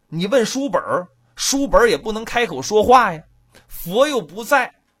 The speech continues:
那怎么才能够理解呢？你还得去找人去讲解，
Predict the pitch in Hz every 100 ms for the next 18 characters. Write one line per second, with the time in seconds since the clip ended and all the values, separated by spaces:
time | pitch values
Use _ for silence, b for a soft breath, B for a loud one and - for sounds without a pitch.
0 | _ _ 294 302 202 147 151 - 240 294
1 | 294 262 208 220 294 202 117 123 - _
2 | _ b b 143 151 143 101 143 160 285
3 | 262 135 - - 123 - 87 92 98 127
4 | 147 110 98 131 147 -